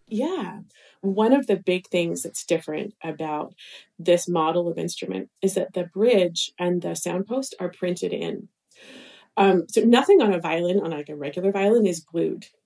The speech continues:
So everything's held in place by tension. And that means that if you need to have anything done,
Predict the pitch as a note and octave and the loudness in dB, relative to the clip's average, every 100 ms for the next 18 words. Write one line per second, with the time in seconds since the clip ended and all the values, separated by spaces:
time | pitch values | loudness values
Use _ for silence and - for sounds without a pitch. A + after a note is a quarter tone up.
0 | _ - G3+ A3 A#3+ C4 C4+ F#3 F#3 F#3 | _ -2 0 2 2 0 0 -2 -2 -2
1 | F3+ _ - E3 E3 D3+ D3 - E3+ - | -4 _ -4 -4 -4 -8 -8 -8 -8 -6
2 | C#3+ - - _ _ _ _ _ - G#3 | -8 -10 -12 _ _ _ _ _ 4 6
3 | A3 G3 _ _ _ F#3 G3 G#3 B3+ D4 | 6 4 _ _ _ -2 0 2 0 0
4 | B3 A3 G#3 G#3 G#3 G#3 G3+ A3+ A#3+ A#3+ | 0 2 2 2 2 4 6 4 0 -4
5 | A#3+ F#3 F3+ F#3+ F3+ F3 E3+ G3+ F#3 D3+ | -4 -2 -2 -2 -4 -8 -4 -2 0 -2